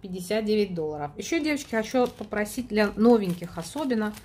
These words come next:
девчонки, которые уже давно со мной знают, я на WhatsApp отвечаю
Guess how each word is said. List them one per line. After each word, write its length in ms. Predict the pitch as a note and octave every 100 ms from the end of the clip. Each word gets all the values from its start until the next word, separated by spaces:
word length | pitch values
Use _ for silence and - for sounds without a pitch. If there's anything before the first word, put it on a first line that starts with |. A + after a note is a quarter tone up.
| - - -
девчонки, 500 | G#3 G3+ B3 A#3+ A#3+
которые 460 | - G3+ F#3+ G#3 G3
уже 200 | F#3+ G3
давно 380 | F#3+ G3 A#3+ D4
со 160 | -
мной 240 | G#3 G3+ F#3+
знают, 380 | G#3 G3 F3 E3
я 380 | F#3 A#3 C#4 -
на 160 | G3+ G3+
WhatsApp 540 | F#3+ A#3+ C#4+ - F#3 -
отвечаю 720 | F3+ F#3+ F#3+ - A3+ B3 A#3